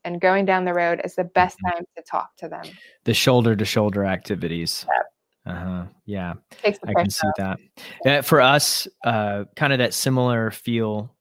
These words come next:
Speaker 2: uh, comes with hiking, uh, outdoor activities. So it's kind of playing to the sports thing, but lessen the competitive edge. You're together going on a journey someplace. Um, w-, one thing that we've done with our kids,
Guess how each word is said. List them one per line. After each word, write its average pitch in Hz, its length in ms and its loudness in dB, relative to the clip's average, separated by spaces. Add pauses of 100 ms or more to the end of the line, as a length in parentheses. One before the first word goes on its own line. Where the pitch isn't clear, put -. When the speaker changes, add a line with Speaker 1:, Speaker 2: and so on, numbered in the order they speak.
Speaker 2:
uh, 104 280 -6
comes 104 360 -6
with 92 80 -10
hiking, 123 580 -4 (220)
uh, 98 240 -10
outdoor 110 440 0
activities. 113 600 -2
So 101 280 -4
it's - 200 -12
kind 131 160 0
of 113 80 0 (140)
playing 127 300 2
to 117 60 0
the 107 80 -8
sports 120 360 -2
thing, 110 260 -4
but 101 220 -6 (440)
lessen 143 300 4
the 131 60 4
competitive 120 580 0
edge. 104 480 -2
You're 123 220 4
together 123 680 4
going 123 340 4
on 113 120 0
a 113 60 -2
journey 120 340 0
someplace. 110 720 -4 (520)
Um, 92 500 -6 (340)
w-, 120 220 -8
one 127 240 2
thing 123 160 2
that 117 100 2
we've 113 160 0
done 113 240 2
with 107 160 -4
our 107 120 -4
kids, 104 540 -6